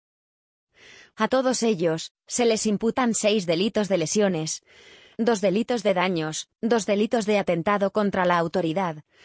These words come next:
sus agentes y los funcionarios públicos, y otro de pertenencia a grupo criminal. En el registro fueron intervenidos veintinueve terminales móviles además de otros dispositivos tecnológicos,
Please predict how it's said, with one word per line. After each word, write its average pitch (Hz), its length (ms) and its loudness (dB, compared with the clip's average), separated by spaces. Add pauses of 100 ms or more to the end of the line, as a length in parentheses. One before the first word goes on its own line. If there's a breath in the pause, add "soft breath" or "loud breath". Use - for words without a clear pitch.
(240 loud breath)
sus - 280 -2
agentes 233 560 -2
y 214 40 -2
los 185 180 -2
funcionarios 196 720 -2
públicos, 165 680 -4 (420 loud breath)
y 220 180 0
otro 247 260 0
de 214 100 0
pertenencia 190 680 0
a 170 40 0
grupo 208 300 2
criminal. 170 600 -4 (1200)
En 240 180 2
el 220 140 2
registro 240 480 -2
fueron 214 340 2
intervenidos 190 760 -2
veintinueve 185 680 0
terminales 196 640 0
móviles 196 500 0
además 180 400 0
de 196 160 2
otros 208 260 -2
dispositivos 208 800 -2
tecnológicos, 160 1000 -2